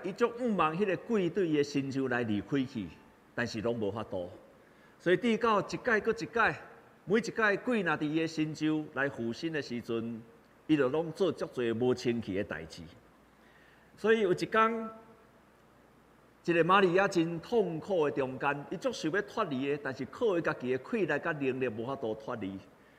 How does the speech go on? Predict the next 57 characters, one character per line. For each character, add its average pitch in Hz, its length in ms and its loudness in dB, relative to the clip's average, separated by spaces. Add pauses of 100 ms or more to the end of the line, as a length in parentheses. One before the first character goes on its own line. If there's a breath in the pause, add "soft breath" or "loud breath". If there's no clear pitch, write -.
(400 loud breath)
一 175 100 6
个 175 80 8
玛 220 220 6
利 196 120 4
亚， 220 200 6
伊 202 100 6
就 180 160 2
一 - 100 0
天 208 260 0
来 170 180 0
找 127 200 -6
耶 131 200 -2
稣， 151 420 -2 (260)
就 - 60 -2
是 110 140 -6
咱 139 200 0
今 123 120 -2
仔 127 40 -2
日 127 120 -2
所 120 200 -6
读 117 140 -8
的 98 140 -6
这 120 120 -8
个 101 120 -4
圣 98 320 -8
经。 117 280 -2 (1000 loud breath)
但 139 160 0
在 139 180 2
座 156 180 4
兄 160 200 2
弟， 196 120 -2
我 190 120 0
要 196 80 0
甲 156 100 0
你 180 140 0
提 160 260 0
醒， 170 400 0
这 196 100 2
是 156 120 -2
一 127 160 -4
个 135 180 -2
传 117 340 -6
说， 151 300 -4 (580)
传 110 360 -4
说。 139 260 -4 (920 loud breath)
迄 190 120 6
个 185 60 4
人 147 300 4
无 151 100 4
拄 170 160 0
拄 170 180 0
是 151 200 -2
叫 147 120 0
做 131 160 0
玛 127 220 -4
利 104 160 -6
亚， 113 260 -2